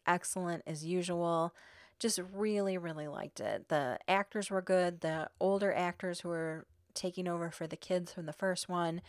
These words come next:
really did a great job with it. Uh, you could see them having the nuances of the kids. It just was amazing to me. So I highly recommend it,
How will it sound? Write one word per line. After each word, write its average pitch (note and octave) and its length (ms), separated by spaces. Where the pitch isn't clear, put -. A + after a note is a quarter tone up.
really F#3 460
did F3 160
a E3+ 60
great D#3+ 280
job D#3 280
with E3 160
it. D#3 280
Uh, D#3+ 100
you E3 160
could - 220
see G3+ 320
them F#3 340
having F3 260
the E3 80
nuances G3 800
of E3+ 160
the F3 80
kids. E3 540
It F#3 180
just - 380
was D#3 120
amazing D3 440
to - 160
me. - 280
So - 160
I G3+ 60
highly A#3+ 400
recommend F#3+ 500
it, F3 300